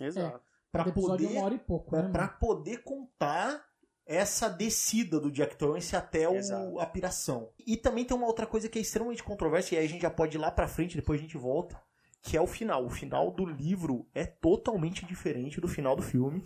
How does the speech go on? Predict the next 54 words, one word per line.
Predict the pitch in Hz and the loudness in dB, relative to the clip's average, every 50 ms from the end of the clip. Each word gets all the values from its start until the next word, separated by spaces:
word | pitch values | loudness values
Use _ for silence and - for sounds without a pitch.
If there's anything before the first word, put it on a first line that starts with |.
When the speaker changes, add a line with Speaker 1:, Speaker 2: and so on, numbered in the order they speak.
| - 131 | -6 -6
Speaker 1:
Uhum. | 127 123 | -4 -4
Speaker 2:
É | - 131 | -2 0
tanto | 127 175 180 170 170 202 | 2 2 2 2 0 -6
que | - - 254 | -4 0 0
pelo | 247 247 226 220 226 262 262 | 2 4 4 4 4 2 0
filme | - - 220 214 208 202 196 | -2 -2 0 2 2 2 2
do, | 185 190 185 185 180 175 175 170 170 165 160 - | 2 2 0 0 0 -2 -2 -2 -4 -6 -4 0
do | 214 196 | 0 0
Kubrick | 202 - - 214 240 247 269 247 - | 0 0 2 2 2 2 0 -2 -2
seria | - 202 196 196 | -2 0 0 0
muito | 190 202 202 208 220 | 0 -2 -4 -4 -4
difícil | 214 254 247 - - 208 202 - - | -6 -6 -6 -6 -6 -6 -6 -6 -6
fazer | - 247 247 247 214 214 233 | -6 -6 -6 -4 -4 -2 -2
a | 247 233 233 262 262 | 2 4 4 2 2
continuação | - 269 277 254 - - 285 294 269 - - - 220 208 208 240 - - | 0 -6 -6 -6 -6 -6 -8 -6 -4 -4 -2 -2 -2 -2 -2 -4 -6 -6
do | - 202 214 | -2 0 2
livro | 233 226 214 208 208 285 302 - | 2 4 2 2 2 0 -4 -6
que | - - 254 262 | -8 -8 -8 -6
existe. | 262 247 240 226 208 196 - - - - - - - - - - | -6 -4 -4 -4 -4 -4 -6 -10 -12 -16 -16 -16 -18 -16 -10 -2
Speaker 3:
É. | - 247 202 156 | 0 2 2 2
Speaker 2:
Que | - | 2
tá | 240 - | 0 -2
sendo | - 220 247 247 | -4 -6 -8 -8
feito | - - 202 196 196 269 | -6 -2 -2 -2 0 -2
agora, | 269 226 196 180 170 160 151 151 151 | 0 2 2 2 2 0 -2 -6 -4
né? | 156 208 208 | 0 2 2
Speaker 3:
É, | 180 143 | 4 4
até | 131 - - 208 | 2 2 2 2
porque, | 190 - 214 208 - 208 | 2 4 2 2 2 2
assim, | 208 208 - - 165 139 127 131 - | 0 0 0 -2 0 0 0 -2 0
eu | 127 135 156 | 0 0 2
não | 180 190 190 165 | 2 0 0 -2
li | 143 131 180 | -2 0 0
ainda | 160 139 139 151 151 139 | 2 2 2 2 2 4
o, | 127 123 120 120 117 117 113 - | 4 4 2 0 -2 -4 -6 -4
o | |
Doutor | 120 123 120 120 131 123 123 | -2 -2 0 2 2 0 0
Sono, | - - - 123 135 175 190 156 | 0 -2 0 0 0 2 0 0
né, | 131 131 | -2 -2
que | 135 - - 117 | -4 -4 -4 -4
é | |
a, | 113 107 107 104 - | -4 -4 -4 -8 -8
que | - 120 | -6 -6
é | 113 | -4
a | |
continuação | - 120 117 - 120 117 - - 123 | -4 -6 -4 -4 -4 -4 -2 -2 -4
que | 120 - 123 | -2 -2 -4
o, | 120 113 - | -4 -4 -4
o | - 120 | -6 -4
Stephen | 113 - 127 - - | -4 -4 -4 -4 -4
King | 123 123 131 | -4 -4 -4
cri-, | - - - 143 - - - - - - | -2 2 0 0 2 0 -8 -12 -12 -10
escreveu | - - - - 127 110 139 139 | -6 -6 -2 0 2 4 4 4
bem, | 127 127 131 | 4 2 -4